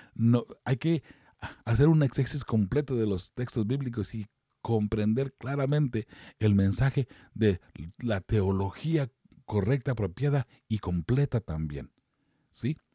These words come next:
Entonces, ahí queda más claro ese, ese asunto todavía, ¿verdad? Que los veinticuatro ancianos no llevan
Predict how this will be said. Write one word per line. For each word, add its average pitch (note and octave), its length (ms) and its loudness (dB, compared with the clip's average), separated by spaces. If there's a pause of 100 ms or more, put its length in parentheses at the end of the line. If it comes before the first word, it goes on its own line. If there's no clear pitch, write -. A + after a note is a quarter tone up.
(520)
Entonces, A2 500 0 (220)
ahí A#2 220 2
queda C3 200 2
más B2 180 4
claro A#2 220 0
ese, A2 300 2
ese G#2+ 100 -2
asunto A2+ 240 0
todavía, G2+ 380 2
¿verdad? F#2 200 -2
Que - 140 -4
los G2 140 2
veinticuatro G2+ 520 -2
ancianos B2+ 320 4
no C3 200 4
llevan C3 520 2